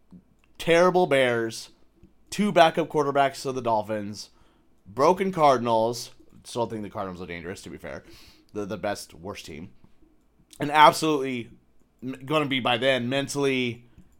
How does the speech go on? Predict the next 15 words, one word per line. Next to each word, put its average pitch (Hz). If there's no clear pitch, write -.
broken 117
Commanders. 87
Then 101
he 110
got 110
the 98
Bills. 85
Cowboys, 110
Patriots, 101
Jets, 127
Lions, 110
Colts, 107
Giants, 95
Packers, 80
Bears. 65